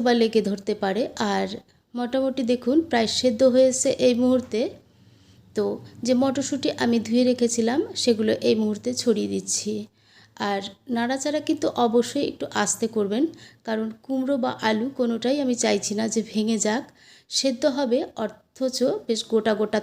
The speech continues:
থাকবে, সেটা দেখতে বেশি ভালো লাগে। তো এবারে আমি ফ্লেমটা সিম করে দিয়েছি, আর এই সিম করা অবস্থায় মটরশুঁটি, আলু, কুমড়ো একটু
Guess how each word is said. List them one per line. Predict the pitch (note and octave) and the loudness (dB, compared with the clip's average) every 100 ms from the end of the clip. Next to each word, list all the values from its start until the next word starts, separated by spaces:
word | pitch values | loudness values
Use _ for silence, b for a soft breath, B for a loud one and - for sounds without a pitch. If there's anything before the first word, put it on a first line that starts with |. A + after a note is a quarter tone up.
| G3 | -2
থাকবে, | G#3+ G3 D4 - | -4 -4 -4 -4
সেটা | G#3+ G3+ G3 | -2 -2 0
দেখতে | G3 - | -2 -4
বেশি | G3 G3+ A#3+ F#3+ | -6 -6 -6 -6
ভালো | G3+ G3+ | -4 -2
লাগে। | G3+ G3 D4 - B B B B - | -2 -2 -4 -6 B B B B -8
তো | G#3+ G#2 - b b | -6 -6 -12 b b
এবারে | - C4 C#4 D4 | 0 2 2 0
আমি | B3+ C4 | 0 -2
ফ্লেমটা | B3 G#3+ G3+ G#3+ - | 2 2 0 -4 -2
সিম | - B3+ B3 | -2 -2 0
করে | C4+ C4 | 2 2
দিয়েছি, | C4+ C4 - F4+ A#4+ A3 | 0 0 2 0 0 -6
আর | G#3 G#3+ | -4 -2
এই | G#3 | -2
সিম | - C4 B3+ | -2 -4 -2
করা | C4+ B3+ A#3+ | -2 0 -2
অবস্থায় | A#3 A#3 - G#3+ E4 D4 | 0 -4 -2 -2 -2 -2
মটরশুঁটি, | A3 G#3+ A3 A3 A#3 - A3+ | -2 -2 -4 -4 -6 -4 -2
আলু, | G#3 C4 E4 b b b b b | -2 -2 -6 b b b b b
কুমড়ো | A#3 G#3+ G#3 | -4 -2 -2
একটু | G#3 | 0